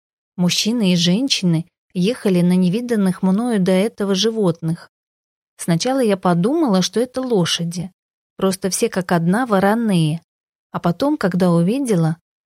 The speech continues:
как одна такая животинка приподняла верхнюю губу, и во рту обнаружились совершенно не лошадиные зубы, сирич белоснежные клыки хищника,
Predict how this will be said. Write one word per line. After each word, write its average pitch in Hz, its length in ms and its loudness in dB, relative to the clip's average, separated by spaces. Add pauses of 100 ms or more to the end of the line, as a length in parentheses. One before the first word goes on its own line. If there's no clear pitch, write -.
как 180 200 -6
одна 202 340 0
такая 180 360 0
животинка 190 640 0
приподняла 185 680 2
верхнюю 180 440 2
губу, 190 440 0 (400)
и 170 80 -2
во 196 160 2
рту 233 200 -2
обнаружились 185 760 2
совершенно 190 560 0
не 180 160 4
лошадиные 190 680 2
зубы, 170 480 -2 (400)
сирич 226 640 -4
белоснежные 220 840 0
клыки 240 400 -2
хищника, 185 800 -2